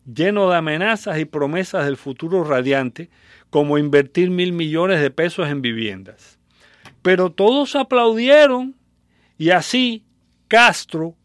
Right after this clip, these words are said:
un don nadie, se hizo del gobierno. Y meses después liquidó a Urrutia, que era ya solo un estorbo casi simbólico. En solo seis meses ya no quedaba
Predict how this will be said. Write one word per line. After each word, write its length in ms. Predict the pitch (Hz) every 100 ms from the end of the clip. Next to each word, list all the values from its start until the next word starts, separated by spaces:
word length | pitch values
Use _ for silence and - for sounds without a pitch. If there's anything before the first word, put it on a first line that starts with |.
| -
un 360 | 202 262 254
don 300 | 214 254 240
nadie, 640 | 240 233 175 147 139 175 - _
se 260 | - 139 131
hizo 260 | 156 196
del 200 | 165 147
gobierno. 640 | 131 131 131 113 98 95 _ _ _ _ _
Y 140 | 147 151
meses 380 | 180 220 262 240
después 680 | 262 - 233 190 196 - _ -
liquidó 580 | 160 165 151 147 156
a 100 | 190
Urrutia, 600 | 196 175 196 156 135 147 _ _ _ _
que 140 | - 165
era 180 | 185
ya 120 | 185 175
solo 320 | - 190 190
un 140 | 180
estorbo 540 | 151 - 214 202 165 -
casi 300 | 156 170 165
simbólico. 720 | 147 127 120 107 101 _ _ _ _ _ _
En 200 | 170 160
solo 420 | - - 220 214
seis 280 | - 202 190
meses 580 | 214 254 - 131 - - _ _ -
ya 300 | 131 170 185
no 160 | 185
quedaba 520 | 165 151 170 190 180